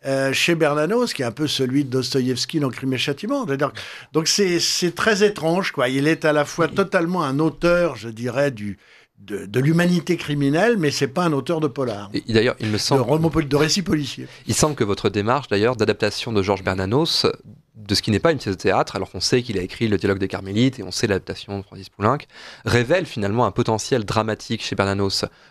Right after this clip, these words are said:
Speaker 2: Vous parlez de ses romans, on pourrait parler de ses pamphlets également. On le voit dans Les Grands Cimetières sous la Lune, c'est quelqu'un qui arrive à mettre en scène une polyphonie de points de vue.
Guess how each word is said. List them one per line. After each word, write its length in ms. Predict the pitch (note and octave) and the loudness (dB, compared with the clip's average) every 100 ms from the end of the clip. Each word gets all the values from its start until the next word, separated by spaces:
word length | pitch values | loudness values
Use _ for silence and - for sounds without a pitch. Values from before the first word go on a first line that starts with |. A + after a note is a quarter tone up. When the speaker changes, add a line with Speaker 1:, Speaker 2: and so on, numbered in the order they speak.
| - | -6
Speaker 2:
Vous 80 | |
parlez 160 | G#2 B2 | 0 0
de 80 | C3+ | 2
ses 100 | A#2 | 0
romans, 380 | G#2 G2 B2+ E3 | 2 2 2 0
on 40 | |
pourrait 140 | B2 | 0
parler 160 | G#2 G#2 | 0 0
de 60 | - | 0
ses 100 | G#2 | -4
pamphlets 460 | A2 G#2 - B2 | -2 -4 0 0
également. 460 | G#2+ G2 G2+ D3+ E3 - _ | 2 2 2 0 -2 -16 _
On 60 | A2 | 0
le 80 | G#2 | 2
voit 180 | G#2 D#3 | 4 2
dans 60 | |
Les 100 | G#2+ | 2
Grands 140 | G2 A2 | 0 -2
Cimetières 340 | - G2+ A2 | -2 -2 -2
sous 100 | - | 2
la 80 | G2 | 2
Lune, 140 | C#3+ | 2
c'est 140 | F#3 - | 0 0
quelqu'un 280 | G#2+ - | -2 -2
qui 160 | E3 - | -4 0
arrive 200 | G#2+ D3 | 0 2
à 40 | |
mettre 200 | A2 A2+ | -2 -2
en 40 | A2 | -6
scène 160 | - | -2
une 100 | B2+ G2 | -2 0
polyphonie 560 | C#3+ C3+ - B2 A#2+ | 0 -2 -4 -6 -4
de 40 | A#2 | -6
points 220 | - G#2+ | -8 -8
de 60 | |
vue. 180 | G2 G2 | -6 -12